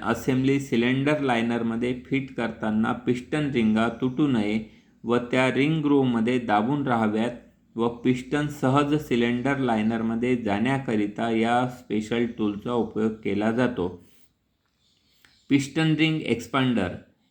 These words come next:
या स्पेशल टूलद्वारे पिस्टन असेंब्लीवरील रिंगा काढता किंवा बसविता येतात.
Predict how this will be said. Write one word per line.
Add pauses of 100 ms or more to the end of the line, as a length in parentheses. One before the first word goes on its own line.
(120)
या
स्पेशल (120)
टूलद्वारे
पिस्टन (720)
असेंब्लीवरील
रिंगा
काढता
किंवा
बसविता (120)
येतात.